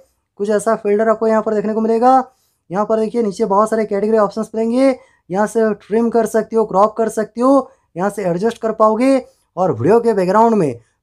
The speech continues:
पहले से गाना सेट है, अगर आप गाना को चेंज करना चाहते हो यहाँ से म्यूजिक ऑप्शन सिलेक्ट करना है।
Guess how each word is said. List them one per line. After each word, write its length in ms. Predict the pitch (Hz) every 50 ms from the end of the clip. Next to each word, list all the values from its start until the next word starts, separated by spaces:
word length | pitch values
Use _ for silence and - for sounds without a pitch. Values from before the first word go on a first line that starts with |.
| -
पहले 280 | 180 196 220 233 247 247
से 180 | 240 - 240 233
गाना 240 | 214 214 208 208 202
सेट 280 | 202 - 226 240 233 247
है, 220 | 254 269 269 254 262 _ _ _ _ -
अगर 180 | 185 190 220 233
आप 120 | 233 190
गाना 280 | 170 190 185 196 214 220
को 100 | 226 226
चेंज 220 | 214 214 214 208
करना 260 | - - 202 208 214 208
चाहते 360 | 202 - 196 185 190 196 233
हो 60 | 240
यहाँ 180 | 233 220 214 208
से 140 | 208 226 208
म्यूजिक 440 | 185 175 180 190 196 185 220 233 208
ऑप्शन 340 | 190 190 190 185 - 214 202
सिलेक्ट 300 | 180 - 208 220 220 220
करना 280 | - 214 214 214 220 226
है। 220 | 247 262 269 254